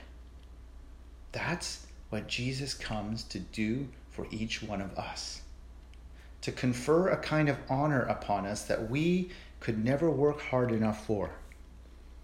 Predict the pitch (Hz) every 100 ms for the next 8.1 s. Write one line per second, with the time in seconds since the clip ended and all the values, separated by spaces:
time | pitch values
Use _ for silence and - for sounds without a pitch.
0 | - - - - 123 131 151 156 131 113
1 | 143 113 92 - - - - - - -
2 | - - - 175 196 220 208 - 165 -
3 | 143 131 113 92 - - - - - -
4 | - - - 117 104 101 - - 135 135
5 | 147 143 - - - 110 98 - 107 110
6 | 113 - - 113 - 90 - - - -
7 | - - - - 110 - 123 117 113 101